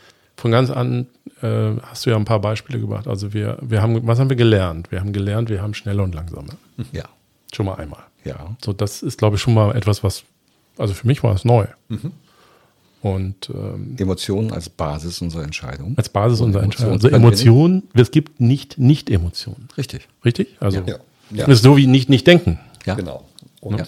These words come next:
Speaker 3: nicht, nicht kommunizieren. Wir sind, wir haben immer Emotionen.
Speaker 1: Ah,
Speaker 2: Ja.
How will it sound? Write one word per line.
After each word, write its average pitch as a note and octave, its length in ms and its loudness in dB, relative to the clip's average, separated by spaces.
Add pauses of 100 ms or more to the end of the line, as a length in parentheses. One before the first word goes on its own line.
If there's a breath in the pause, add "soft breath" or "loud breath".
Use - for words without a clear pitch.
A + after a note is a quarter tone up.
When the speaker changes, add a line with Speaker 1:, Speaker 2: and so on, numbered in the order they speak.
Speaker 3:
nicht, G#2+ 280 -10
nicht A2 160 -8
kommunizieren. G#2+ 720 -6 (320 soft breath)
Wir G2 120 -8
sind, F2+ 140 -12 (180)
wir A2 160 -2
haben G#2 260 -4 (100)
immer A2+ 440 0
Emotionen. - 520 -14 (180)
Speaker 1:
Ah, G2+ 140 -4
Speaker 2:
Ja. - 180 -8